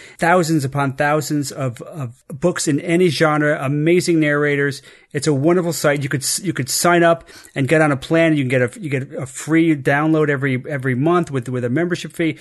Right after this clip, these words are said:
It's just an incredible site. I've been using it for quite some time, and I heartily recommend it.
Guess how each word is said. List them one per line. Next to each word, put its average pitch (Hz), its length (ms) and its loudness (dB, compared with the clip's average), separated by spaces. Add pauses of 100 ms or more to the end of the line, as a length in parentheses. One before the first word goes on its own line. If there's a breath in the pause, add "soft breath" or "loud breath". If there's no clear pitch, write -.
(140 loud breath)
It's 165 140 -4
just 185 160 -2
an 156 60 0
incredible 147 360 0
site. 131 320 0
I've 120 120 -8
been 127 120 -4
using 135 280 -6
it 131 120 -6
for 120 240 -4 (280 soft breath)
quite 240 340 0
some 156 200 0
time, 127 280 0
and 113 100 -2
I 110 40 -2
heartily 131 460 -4
recommend 107 440 -8
it. - 140 -20